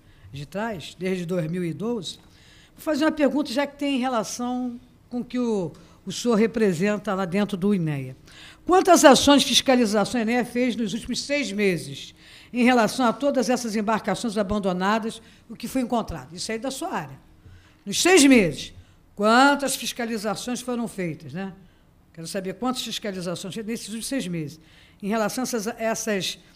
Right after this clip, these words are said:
embarcações ab-, abandonadas. E outra coisa, o navio São Luís estava parado na Baía de Guanabara desde fevereiro de dois mil e dezesseis.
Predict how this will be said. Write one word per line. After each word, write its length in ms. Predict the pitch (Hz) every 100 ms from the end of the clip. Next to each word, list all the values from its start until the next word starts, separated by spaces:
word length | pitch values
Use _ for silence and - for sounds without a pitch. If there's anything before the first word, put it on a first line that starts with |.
| _ _
embarcações 600 | 196 196 214 220 - 226 220
ab-, 220 | 208 226
abandonadas. 840 | 190 202 208 202 165 143 139 147
E 60 | 214
outra 180 | 254 262
coisa, 400 | 262 175 139 135 - _ _ - -
o 40 |
navio 280 | 254 269 311
São 160 | - 262
Luís 140 | 269
estava 300 | - 262 247
parado 400 | 240 202 226 185
na 120 | 208
Baía 140 | 196 190
de 60 |
Guanabara 380 | 190 185 175 202
desde 220 | 220 262
fevereiro 240 | 277 254 240
de 100 | 240
dois 20 |
mil 80 | 247
e 60 |
dezesseis. 500 | 240 - - 156 139